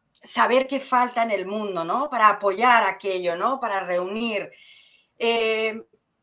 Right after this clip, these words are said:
soy una persona, soy así. Y en ese sentido, mi interés siempre ha sido, pues esto, ¿no? El de primero, pues, difundir,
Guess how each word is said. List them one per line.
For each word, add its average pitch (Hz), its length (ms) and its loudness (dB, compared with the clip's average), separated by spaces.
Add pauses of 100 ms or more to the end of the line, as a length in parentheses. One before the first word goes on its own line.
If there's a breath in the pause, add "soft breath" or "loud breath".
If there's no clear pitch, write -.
(140)
soy 247 320 -4
una 277 160 4
persona, 247 1000 0 (160)
soy 311 240 -6
así. - 400 -2 (560 soft breath)
Y 226 200 -2
en 233 120 0
ese 277 200 0
sentido, 285 760 0 (320 loud breath)
mi 233 120 -4
interés 226 340 -4
siempre 240 240 -4
ha 240 180 -6
sido, 240 500 -2
pues 196 180 -6
esto, 160 300 -6
¿no? 214 220 -2
El 185 220 -6
de 175 260 -4
primero, 190 360 -6 (220)
pues, - 220 -16
difundir, 202 680 -6